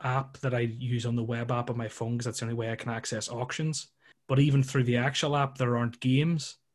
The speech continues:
And people are saying you can sell in multiples on the app, but I can't on the app app, but I can on the, like, this is my situation. I'm getting kind of the, the worst of it because of, of the situation I'm in being from Ireland. But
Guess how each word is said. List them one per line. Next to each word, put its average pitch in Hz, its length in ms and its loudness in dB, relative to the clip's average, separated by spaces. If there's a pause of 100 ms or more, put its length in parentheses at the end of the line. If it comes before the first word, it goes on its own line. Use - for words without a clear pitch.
And 123 460 0
people - 260 -4
are 139 60 0
saying 127 280 2
you 123 60 0
can 123 160 -2
sell 127 320 2
in 120 120 2
multiples 135 500 -2
on 135 140 4
the 135 100 4
app, 135 240 4
but 120 140 0
I 120 100 0
can't 131 540 -2
on 123 180 0
the 120 180 -4
app 131 240 -2
app, 135 360 0
but 120 100 -2
I 113 80 0
can 127 340 -2
on 123 60 0
the, 123 160 -4
like, 143 240 -2
this 175 160 8
is 147 100 4
my 143 300 6
situation. 143 500 0
I'm 151 120 2
getting 131 180 -2
kind 123 220 0
of - 20 -4
the, 113 140 -6 (200)
the 131 80 0
worst 113 300 0
of 143 80 2
it 135 140 2
because 113 240 -2
of, 123 160 -2
of 120 140 -4
the 113 80 -2
situation 123 440 -2
I'm 117 80 -2
in 120 180 2
being 113 280 -2
from 117 160 -4
Ireland. 131 400 0
But 123 180 0